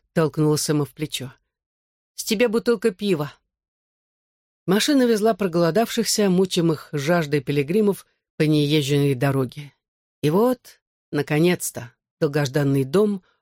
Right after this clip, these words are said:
окна сверкают на солнце. Расположенный во впадине с видом на море, служивший укрытием, коттедж находился в уединенном месте. Для нашей семьи уединение было всего важнее.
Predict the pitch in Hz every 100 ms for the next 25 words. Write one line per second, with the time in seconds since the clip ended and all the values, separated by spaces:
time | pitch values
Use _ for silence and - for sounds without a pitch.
0 | - 220 165 147 156 139 - 190 180 143
1 | 131 - 151 - 139 - _ _ _ _
2 | _ _ _ _ _ 180 - 214 220 208
3 | 190 185 180 - 190 160 165 156 165 156
4 | 156 147 147 185 208 175 147 _ _ -
5 | 151 151 - 147 139 127 196 202 151 131
6 | - _ _ _ _ - 180 - 214 -
7 | 170 170 175 170 185 - 160 165 160 151
8 | 165 170 165 170 143 - - 131 - _
9 | _ _ 160 175 190 202 - 202 233 269
10 | - _ _ - 170 139 160 226 233 196
11 | 160 156 - 151 160 143 127 135 131 143